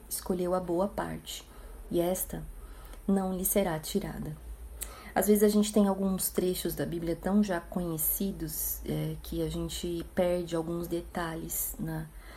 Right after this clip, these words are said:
Ah, e eu diria que esse pequeno trecho, esse episódio, revela corações. Revela corações.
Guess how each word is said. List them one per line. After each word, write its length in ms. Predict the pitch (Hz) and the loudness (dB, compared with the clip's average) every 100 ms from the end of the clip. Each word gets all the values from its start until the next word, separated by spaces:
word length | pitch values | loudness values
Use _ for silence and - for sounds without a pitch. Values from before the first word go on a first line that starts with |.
| - - - - | -14 -14 -14 -8
Ah, 480 | 160 160 156 156 156 - - - - - | -4 -2 -2 -2 -2 -6 -8 -14 -12 -8
e 140 | - 175 | -2 0
eu 80 | 180 | 0
diria 640 | 175 180 208 196 156 151 - | 0 2 4 4 2 -2 -8
que 560 | - - 175 170 165 - - - | -8 -6 -2 -2 -4 -8 -12 -4
esse 400 | 180 185 - 208 - - | 0 2 2 0 -6 -6
pequeno 400 | 180 175 214 226 | -4 0 4 4
trecho, 420 | 220 196 175 - | 4 -2 -4 -4
esse 200 | 180 175 | -4 -2
episódio, 760 | - - 160 175 190 180 170 151 156 - - - - | -4 -6 -2 0 2 0 -2 -6 -6 -14 -18 -18 -4
revela 480 | - 214 190 185 190 | 2 4 4 0 0
corações. 800 | 190 190 208 180 170 - - - - - - - - - - | -2 -2 -2 -4 -6 -8 -8 -10 -14 -16 -16 -16 -18 -16 0
Revela 340 | 254 233 202 202 | 2 4 2 2
corações. 800 | 196 208 - 180 175 - - | 0 -2 -4 -6 -8 -8 -10